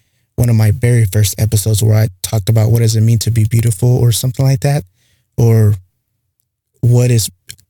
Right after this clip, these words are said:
considered beautiful. I, I don't know. I don't remember what I titled it, but it's something, it has beautiful in it. So, yeah, regardless, maybe I'll go over it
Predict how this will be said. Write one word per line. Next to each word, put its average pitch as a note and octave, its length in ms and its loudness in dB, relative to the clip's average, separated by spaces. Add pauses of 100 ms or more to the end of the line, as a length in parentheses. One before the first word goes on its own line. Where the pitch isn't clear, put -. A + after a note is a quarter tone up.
considered A#2 580 0 (280)
beautiful. A#2+ 640 0
I, A2+ 200 -4
I - 20 0
don't G#3 120 0
know. A#2+ 100 2
I A2 80 0
don't F#3 120 0
remember C#3+ 360 2
what B2+ 160 0
I A#2 80 2
titled G#2+ 380 0
it, G#2+ 140 0
but G2 160 -2 (180)
it's C3+ 120 -2
something, E3 320 -4
it - 140 -4
has D#3+ 220 -2
beautiful A#2 440 0
in G#2+ 80 4
it. A2+ 180 2 (1000)
So, G#2+ 360 2 (1300)
yeah, A#2+ 320 2 (420)
regardless, A#2+ 640 0
maybe A#2 220 0
I'll A2+ 120 0
go A2 220 0
over A2+ 220 0
it A2+ 140 -2